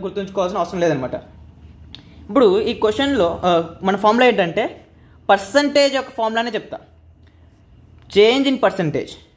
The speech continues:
చేంజ్ పర్సంటేజ్ ఫామ్‌లో వచ్చేసి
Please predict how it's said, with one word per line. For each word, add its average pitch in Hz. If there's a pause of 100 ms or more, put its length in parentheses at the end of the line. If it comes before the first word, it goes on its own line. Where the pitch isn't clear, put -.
(960)
చేంజ్ 226 (1120)
పర్సంటేజ్ 185
ఫామ్‌లో 156
వచ్చేసి 147